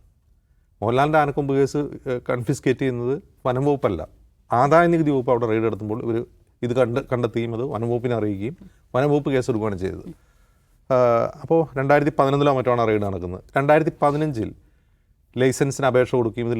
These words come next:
ലൈസൻസ് എടുക്കുകയും ഈ, ഈ ആനക്കൊമ്പ് വിട്ടുകൊടുക്കുകയും ചെയ്തതാണ്. പക്ഷേ ഈ രണ്ടായിരത്തി പതിനൊന്നിൽ ഈ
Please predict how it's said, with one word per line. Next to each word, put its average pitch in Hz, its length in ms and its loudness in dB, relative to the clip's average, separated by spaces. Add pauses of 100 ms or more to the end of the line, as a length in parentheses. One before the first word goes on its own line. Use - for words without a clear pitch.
ലൈസൻസ് 120 360 -2
എടുക്കുകയും 117 320 -2 (200)
ഈ, - 20 -4 (240)
ഈ - 20 -2 (160)
ആനക്കൊമ്പ് 120 360 -4
വിട്ടുകൊടുക്കുകയും 123 520 -2
ചെയ്തതാണ്. 95 320 -4 (520)
പക്ഷേ - 220 -6
ഈ - 100 -2
രണ്ടായിരത്തി 156 380 0
പതിനൊന്നിൽ 156 360 0
ഈ - 20 0